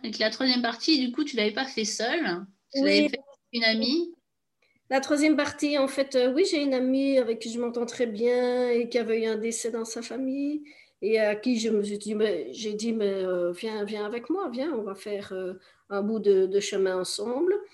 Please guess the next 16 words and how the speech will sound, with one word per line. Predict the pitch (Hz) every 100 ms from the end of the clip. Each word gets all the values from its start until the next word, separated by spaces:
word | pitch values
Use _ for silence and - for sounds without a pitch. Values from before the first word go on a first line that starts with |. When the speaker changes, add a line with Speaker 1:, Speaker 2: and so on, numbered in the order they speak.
| - _
Speaker 2:
Je | - 240
n'avais | 240
plus | 240 - 359 440
ce | - 302
sentiment | 285 277 254 - 254 240 240
comme | 240 240 240
j'ai | 233 226
eu | 214 214
au |
tout | 214 - 302
début, | 254 226 202 247 277
je | 226
voulais | 196 233 254 220
absolument | - - - - 262 233 226 202
marcher | 190 180 - 180
seule | - 208 226 294 359